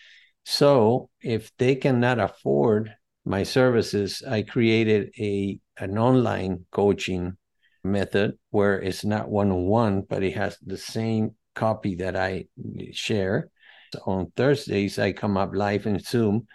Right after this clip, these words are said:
for Q As for those folks that decided to go with the course. Probably by mid next year, I'll have the course also in Spanish, but right now it's only in English. That's pretty much it.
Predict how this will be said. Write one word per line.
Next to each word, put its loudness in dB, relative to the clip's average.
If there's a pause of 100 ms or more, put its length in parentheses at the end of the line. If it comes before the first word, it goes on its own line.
(420)
for 2
Q 2
As 0 (120)
for 0
those 0 (320)
folks 2
that 0
decided 0
to -4
go 0
with -2
the -4 (140)
course. 0 (540)
Probably 2
by -4 (460)
mid 2
next -2
year, 0
I'll 0
have 0
the -2
course 0
also 0
in -6
Spanish, -4 (600)
but -2
right 0
now 0
it's 0
only 0
in 0
English. -4 (840)
That's 2
pretty 0
much 0
it. 0